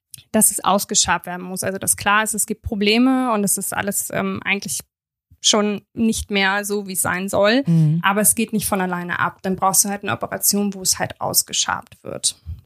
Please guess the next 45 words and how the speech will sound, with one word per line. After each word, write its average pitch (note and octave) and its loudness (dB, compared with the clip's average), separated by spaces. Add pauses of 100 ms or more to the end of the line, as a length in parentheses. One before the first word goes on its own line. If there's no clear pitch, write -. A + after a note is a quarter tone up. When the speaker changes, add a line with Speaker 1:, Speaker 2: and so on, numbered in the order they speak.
(140)
Speaker 1:
Genau. F3+ -4 (880)
Speaker 2:
Das, - 2
äh, D#3+ 2 (520)
dieses F3 2
Wort D#3+ 2
sollte D3 2
Speaker 1:
Furchtbar. - 2
Speaker 2:
abgeschafft D#3+ 0
werden, C#3 2
Speaker 1:
Ja, C#3+ 2
Speaker 2:
finde C#3 2
ich. - 4
Speaker 1:
finde - -6
ich B3+ -2
Speaker 2:
Das - 0
Speaker 1:
auch. - 4
Speaker 2:
klingt D3+ 2
einfach C#3+ 2
so D3+ 4
Speaker 1:
<laughs> - -
Speaker 2:
schrecklich. D3 0 (100)
Speaker 1:
Ja. G#3 0 (160)
Speaker 2:
Also D#3+ 2 (120)
es D3+ -2
klingt F#3 0
so, E3+ 0
wie D#3+ 2
es D3 2
ist. - 4
Speaker 1:
Ja, D#4+ 6
Speaker 2:
Also D3 4 (120)
glaube D#3 4
Speaker 1:
ja. D3+ 4
Speaker 2:
ich, C3 -2
ich, - -4 (260)
ich - -2
habe D3 0
das C3+ 0
noch C#3+ 6
nicht C#3 4
erlebt, C#3 2
aber C3+ 6
ja. C3+ 2
Speaker 1:
Ja. A#3+ 4 (600)
Speaker 2:
Ähm, E3 4